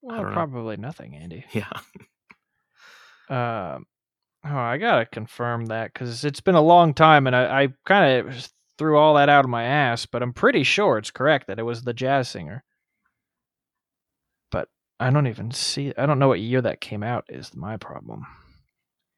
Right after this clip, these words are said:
Speaker 2: It made over fifty, uh, things, so I could be wrong.
Speaker 1: Let's just assume they all did it at some point. So.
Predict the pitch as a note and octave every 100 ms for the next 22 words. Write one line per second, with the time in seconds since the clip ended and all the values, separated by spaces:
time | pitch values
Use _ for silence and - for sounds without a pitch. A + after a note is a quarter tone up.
0 | _ _ _ _ _ _ _ D3 C#3+ B2+
1 | A#2 - C#3+ - B2+ G#2+ F#2+ F#2+ - _
2 | _ _ - D3+ G#2+ D#2+ A2 - - -
3 | F#2 D#2+ - - - - - _ _ _
4 | _ _ _ _ _ _ _ _ _ _
5 | _ _ - _ - G3 F#3+ G3+ E3 A#2
6 | - _ _ _ _ _ _ _ _ _
7 | _ _ _ _ - _ _ - - -
8 | - C3+ F3 C#3 C3 D3 B2 A2 - G#2+
9 | G2+ G2+ - F#2+ F2+ D#2+ F#2+ F2+ F2 F2
10 | D#2+ - - - _ _ _ _ _ _
11 | _ _ _ _ _ _ _ _ _ -
12 | - F2 D#2+